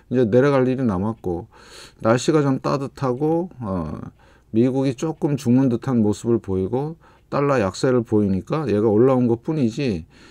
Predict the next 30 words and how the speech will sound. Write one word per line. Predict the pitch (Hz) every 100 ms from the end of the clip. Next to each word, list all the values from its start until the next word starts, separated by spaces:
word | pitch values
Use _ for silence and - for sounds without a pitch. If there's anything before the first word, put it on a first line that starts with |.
| - -
여기가 | 107 131 147
좋아져서 | 143 127 131 123 120
올라간 | 113 107 104 98
게 | 104
아니다. | 85 85 - _ _ _
그래서 | - 95 127
유럽발, | 107 131 120 - 151 170 - - - - 104
에, | 90 90
위기를 | 120 135 135 127 147 165
여러분들이 | 104 113 110 101 90 104
감지하셔야 | - 110 117 117 135 147 147 110
되고요. | 87 85 101 151
상당히, | 135 135 131 117 139 170 - _ _ -
어, | 87
위험하다 | 90 117 107 135 131 90 -
이렇게 | 104 101
보시면 | 98 95 101 95
될 | 98
것 | - 90 98
같고, | - 82 82 101 _ - - - - - -
자, | 113
유가는 | 131 - 165 151 151 170
살짝 | - 160 - 135
조정을 | - 120 131 131
주는 | 117 120 123
것 | 117
같지만 | 104 - 127 123
팔십 | 147 151 -
달러 | 113 104 87
유지. | 92 90 135